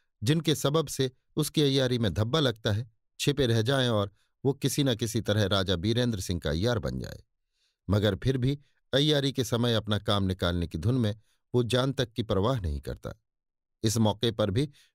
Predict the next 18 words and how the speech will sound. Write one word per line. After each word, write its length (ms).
उसने 260
नकाबपोशों 720
का 140
पीछा 360
करके 380
जो 140
कुछ 200
किया, 260
उसके 240
विषय 320
में 200
भी 220
यही 340
कहने 300
की 120
इच्छा 240
होती 360
है 120